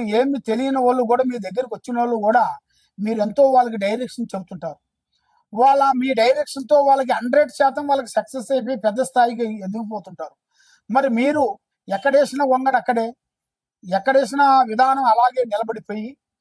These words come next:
చేతికి ఆడకొచ్చింది నీకు, మీకు సో-, నోటికి అందుకోకుండా కొంత మానసికమైన ఇబ్బందులతో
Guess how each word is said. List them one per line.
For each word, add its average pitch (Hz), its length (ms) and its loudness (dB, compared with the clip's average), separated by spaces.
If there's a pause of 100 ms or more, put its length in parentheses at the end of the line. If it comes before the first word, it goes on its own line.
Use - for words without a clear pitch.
(400)
చేతికి 240 400 0
ఆడకొచ్చింది 262 600 -2
నీకు, 233 260 -6
మీకు 226 260 -6
సో-, 202 340 -10 (760)
నోటికి 247 360 -4
అందుకోకుండా 208 640 -2 (920)
కొంత 226 180 -2 (140)
మానసికమైన 254 800 0 (140)
ఇబ్బందులతో 233 640 -4